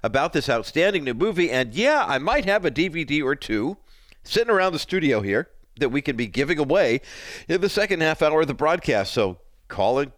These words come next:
ask Crystal either about Sam Sorbo's book or the D V D of Miracle in East Texas.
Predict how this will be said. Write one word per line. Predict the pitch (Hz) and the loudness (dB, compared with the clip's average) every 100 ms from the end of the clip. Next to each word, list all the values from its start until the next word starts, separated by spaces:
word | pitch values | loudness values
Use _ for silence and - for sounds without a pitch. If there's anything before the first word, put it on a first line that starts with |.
| - | -8
ask | - 113 - | -2 -2 -2
Crystal | - 131 151 135 | -6 -4 -4 -4
either | 123 113 | -2 -2
about | 98 95 | 0 -2
Sam | - 117 107 | -2 -2 -2
Sorbo's | - 117 110 101 87 | -2 0 2 0 -2
book | - 151 165 - | 0 0 0 -4
or | 120 139 160 | 0 2 2
the | 131 | -2
D | 117 123 | -2 -4
V | 117 110 | -4 -4
D | 110 107 104 | 0 2 0
of | 76 | -4
Miracle | 92 107 117 113 113 | -8 -4 -4 -2 -2
in | 82 | -2
East | 90 104 - | -8 -10 -4
Texas. | 101 - 64 | -4 -4 -14